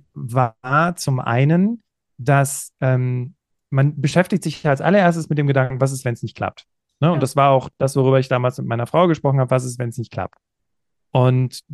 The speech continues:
Speaker 1: diese Frage habe ich auch der Dame von der Agentur für Arbeit gestellt. Und die sagte zu mir,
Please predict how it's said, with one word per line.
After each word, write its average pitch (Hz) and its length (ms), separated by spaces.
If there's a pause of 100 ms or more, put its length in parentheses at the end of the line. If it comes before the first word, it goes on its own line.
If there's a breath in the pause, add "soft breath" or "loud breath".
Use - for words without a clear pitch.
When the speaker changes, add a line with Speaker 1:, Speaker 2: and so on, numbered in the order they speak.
(200)
Speaker 1:
diese 143 200
Frage 135 360
habe 143 140
ich - 120
auch 127 220
der 131 380
Dame 123 320
von 139 140
der 127 80
Agentur 135 240
für 170 120
Arbeit 208 280
gestellt. 101 440
Und 123 120
die 165 60
sagte 180 280
zu - 160
mir, 151 280